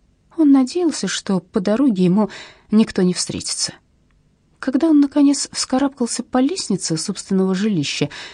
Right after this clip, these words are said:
и ввалился в тёплую гостиную, на глазах у него с-, выступили слёзы радости. Берг, э, заметил сообщение на автоответчике, у него даже хватило сил удивиться, после чего он упал на диван и почти потерял сознание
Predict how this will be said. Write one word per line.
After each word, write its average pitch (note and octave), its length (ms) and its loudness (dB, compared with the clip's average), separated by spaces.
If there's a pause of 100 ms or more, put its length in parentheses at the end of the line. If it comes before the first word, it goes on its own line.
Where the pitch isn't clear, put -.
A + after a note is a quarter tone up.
(140)
и G#3+ 120 0
ввалился G#3 560 2
в - 40 -12
тёплую F#3+ 380 -4
гостиную, G#3 640 2
на E3+ 80 4
глазах F#3 460 -2
у - 20 2
него G#3+ 220 0
с-, - 80 -10
выступили A#3+ 540 -6
слёзы A3+ 360 -2
радости. C#3+ 540 -4 (420)
Берг, A#3 400 4
э, F3 260 2
заметил E3 600 0
сообщение F3 480 -2
на E3+ 80 2
автоответчике, A3 840 -2
у D#4 60 6
него C4 220 6
даже B3 280 -2
хватило A#3 500 -2
сил C#4+ 380 0
удивиться, G3 640 0 (380)
после F3+ 240 -2
чего G3 240 -2
он G3+ 100 4
упал E3 220 0
на D3+ 160 2
диван E3+ 460 0
и A3 40 0
почти - 440 -4
потерял G#3 500 -6
сознание D#3 760 -4